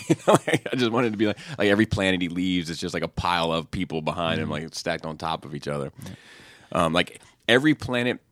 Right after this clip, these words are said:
Speaker 1: that he encounters, one hundred percent within the next hundred years, builds a museum to m-, memorialize Anakin's involvement in that area. Do you know what I mean? Like, that's, that's how I view that character. Um, <laughs>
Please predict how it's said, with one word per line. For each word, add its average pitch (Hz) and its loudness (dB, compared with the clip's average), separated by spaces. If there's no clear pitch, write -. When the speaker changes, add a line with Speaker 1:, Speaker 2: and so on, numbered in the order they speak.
Speaker 1:
that 92 0
he 101 -4
encounters, 95 -2
one 110 2
hundred 107 2
percent 95 -2
within 90 -4
the 87 -2
next 87 -2
hundred 90 -8
years, 85 -2
builds 87 -4
a 87 -6
museum 87 -6
to - 2
m-, 90 -4
memorialize 92 0
Anakin's 85 -6
involvement 85 -2
in 78 -8
that 73 -4
area. 69 -6
Do 110 -2
you 107 4
know 107 6
what 107 4
I 110 6
mean? 110 4
Like, 104 4
that's, 117 8
that's 143 6
how 151 8
I 113 6
view 110 2
that 98 2
character. 87 -2
Um, 76 -2
<laughs> 127 0